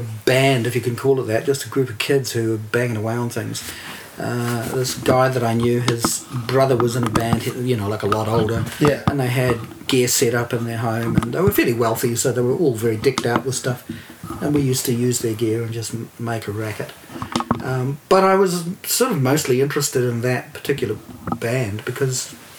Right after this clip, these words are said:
Speaker 1: there was a girl in it that I <laughs> wanted to get to know. And I had no real aspirations to play or to be a musician at all at that time,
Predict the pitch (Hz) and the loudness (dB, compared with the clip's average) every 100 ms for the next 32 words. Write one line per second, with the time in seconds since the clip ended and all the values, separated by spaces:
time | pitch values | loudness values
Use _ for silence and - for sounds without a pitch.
0 | - 139 143 135 139 160 180 110 113 - | -2 0 0 0 2 2 0 -2 -6 -6
1 | 107 143 - 196 175 180 175 190 - - | -4 -2 0 2 4 2 2 -2 -2 -4
2 | - - 170 160 151 147 147 143 - - | -4 0 2 2 2 2 2 0 -2 -6
3 | - - 185 190 190 208 202 214 220 156 | -6 -2 4 6 6 4 6 6 6 6
4 | 170 160 123 123 135 113 127 - 107 - | 4 4 2 0 0 2 2 0 -4 -6
5 | 107 - - 135 139 101 110 104 117 110 | -8 -8 -2 0 2 0 -2 -2 -2 -2
6 | 110 120 120 104 113 139 123 - 110 - | -2 -4 -4 -4 0 0 0 0 0 -2
7 | - 131 | -4 -6